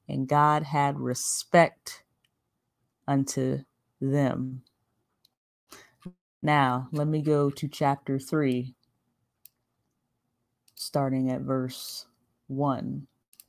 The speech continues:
Now Moses kept the flock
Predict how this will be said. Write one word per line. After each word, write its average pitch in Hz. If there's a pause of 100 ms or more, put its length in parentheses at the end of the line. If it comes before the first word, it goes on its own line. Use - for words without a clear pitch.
(4000)
Now 160
Moses 165
kept -
the 139
flock 151